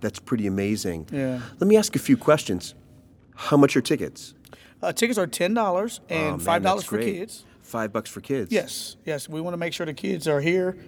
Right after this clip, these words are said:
Speaker 2: They get to see this event. It's not just a boxing show, it's an event. Um, and I want them to fall in love with boxing by seeing boxing and seeing the, um, the, uh, the stars of boxing that used to be here.
Speaker 1: I got it. And so it's ten bucks.
Speaker 2: Mm-hmm.
Speaker 1: And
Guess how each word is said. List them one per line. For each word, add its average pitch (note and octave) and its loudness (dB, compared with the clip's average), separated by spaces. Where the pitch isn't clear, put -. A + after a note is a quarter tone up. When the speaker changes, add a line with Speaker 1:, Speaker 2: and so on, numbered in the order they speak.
Speaker 2:
They D#3+ -4
get D#3 0
to D3+ -2
see E3 0
this D#3+ 2
event. D3+ 4
It's C3 -8
not E3 0
just F#3+ -2
a F#3+ 2
boxing D3+ 0
show, C#3 0
it's C3+ -4
an D3+ -2
event. C3+ -2
Um, C3+ 0
and C#3+ 2
I C#3+ 6
want D#3+ 2
them D#3 0
to - -6
fall D#3 6
in D3+ 0
love D3+ 4
with D3+ -8
boxing D3 0
by C3 -4
seeing F#3+ 0
boxing B2+ -8
and C#3+ -6
seeing D3+ 0
the, C3 0
um, B2 -2
the, C3+ -2
uh, C3 4
the B2 -2
stars F3 10
of C#3 0
boxing C3 4
that C3 2
used D#3 -2
to E3 -4
be C#3 0
here. B2 -2
Speaker 1:
I G#2 -2
got A#2 8
it. G#2+ 4
And A2+ 2
so A#2 4
it's G2+ 0
ten B2+ 0
bucks. A2+ -4
Speaker 2:
Mm-hmm. C3+ -8
Speaker 1:
And G2 0